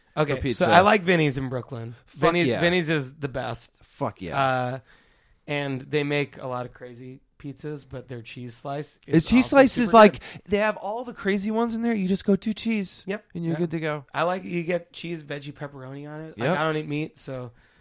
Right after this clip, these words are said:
Speaker 1: I could get all
Speaker 2: Same.
Speaker 1: kinds of fake meat just on top of a cheese slice. Like, I'm at
Speaker 2: And
Speaker 1: a
Speaker 2: you,
Speaker 1: normal
Speaker 2: and,
Speaker 1: pizza place. And,
Speaker 2: and
Speaker 1: like,
Speaker 2: you don't
Speaker 1: a
Speaker 2: get a
Speaker 1: human
Speaker 2: weird
Speaker 1: being.
Speaker 2: look?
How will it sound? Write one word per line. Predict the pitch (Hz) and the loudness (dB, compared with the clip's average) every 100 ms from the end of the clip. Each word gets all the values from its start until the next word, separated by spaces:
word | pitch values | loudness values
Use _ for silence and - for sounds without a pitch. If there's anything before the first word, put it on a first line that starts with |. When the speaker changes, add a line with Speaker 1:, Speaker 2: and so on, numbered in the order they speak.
| _ - | _ -10
Speaker 1:
I | 131 | -10
could | 139 | -8
get | 135 139 | -4 -2
all | |
Speaker 2:
Same. | 131 131 127 | 2 2 2
Speaker 1:
kinds | 143 | 0
of | 139 | -2
fake | 165 143 | -4 -4
meat | 143 170 170 | -2 -4 -4
just | 135 - | -10 -6
on | 135 131 | -6 -6
top | - 139 - | -6 -4 -4
of | 127 131 | -8 -10
a | |
cheese | - 156 156 | -8 -8 -8
slice. | - 156 226 - | -4 -2 -4 -6
Like, | - 131 | -10 -8
I'm | 143 | -4
at | 139 | 0
Speaker 2:
And | 151 | 2
Speaker 1:
a | |
Speaker 2:
you, | 160 | 2
Speaker 1:
normal | 156 170 | 4 6
Speaker 2:
and, | 170 | 4
Speaker 1:
pizza | 190 196 - | 2 -2 -4
place. | 208 202 | 0 0
And, | - 151 | 0 2
Speaker 2:
and | |
Speaker 1:
like, | 165 | 6
Speaker 2:
you | 165 | 8
don't | |
Speaker 1:
a | 160 | 8
Speaker 2:
get | 170 | 8
a | |
Speaker 1:
human | 151 | 8
Speaker 2:
weird | 160 160 | 8 6
Speaker 1:
being. | |
Speaker 2:
look? | 156 180 | 6 4